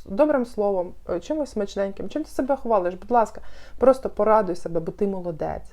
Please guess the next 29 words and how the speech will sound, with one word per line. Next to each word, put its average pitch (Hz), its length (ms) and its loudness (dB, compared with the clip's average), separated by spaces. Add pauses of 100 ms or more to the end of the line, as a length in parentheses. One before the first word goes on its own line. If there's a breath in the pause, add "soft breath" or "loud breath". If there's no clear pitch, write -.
бо 180 80 -2
ти 202 120 4
це 190 180 2
робиш. 180 420 -4 (320 loud breath)
Я 208 80 2
теж 262 200 4
проходила 208 480 0
цей - 160 -6
шлях. 170 260 -4 (160)
Я 196 180 4
знаю, 208 260 0
про 208 120 -6
що - 140 -6
я 202 60 -2
говорю. 190 360 -2 (480 soft breath)
І 196 100 4
я 214 120 8
знаю, 254 320 2
що - 120 -8
це 226 160 0
складно 240 480 6
в 185 60 -4
моменті 180 460 -2
робити, 165 420 -2 (180)
але 190 240 2
привчай 180 560 -2
себе 165 320 -4
до 151 120 -6
цього. 160 340 -6